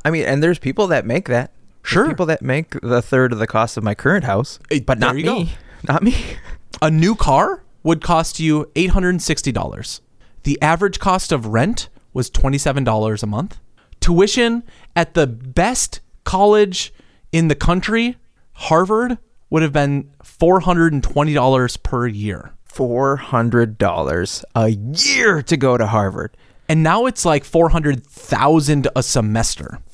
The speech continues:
Speaker 1: It might not be that high, but still, it's pretty outrageous.
Speaker 2: Now, back then, they would buy food in bulk.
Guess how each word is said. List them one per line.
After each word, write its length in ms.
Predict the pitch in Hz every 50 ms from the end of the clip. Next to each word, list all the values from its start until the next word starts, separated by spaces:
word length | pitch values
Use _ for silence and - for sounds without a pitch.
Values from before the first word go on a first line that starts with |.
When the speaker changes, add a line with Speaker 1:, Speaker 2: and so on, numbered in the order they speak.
| - - - -
Speaker 1:
It 340 | - - - - 180 170 160
might 300 | 147 135 131 - - 131 - - -
not 160 | 110 104 -
be 120 | - 117
that 180 | 101 98 98 101
high, 240 | 104 104 113 101 101
but 180 | - - -
still, 300 | - - - 208 185 127
it's 140 | 127 131 -
pretty 260 | - 208 214 208 165
outrageous. 640 | 135 127 117 104 107 101 87 - - - - - - - _ _ _ _ - - -
Speaker 2:
Now, 220 | 170 175 175 151 - -
back 360 | 143 160 185 165 240 - -
then, 680 | 143 127 117 117 151 214 269 220 123 98 92 120 - - - - - - - -
they 180 | 131 131 180 185
would 240 | 202 208 208 170 143
buy 220 | 147 139 143 139
food 360 | - - - 160 160 156 151
in 260 | 131 113 120 117 107
bulk. 460 | 101 - 95 69 52 - - - -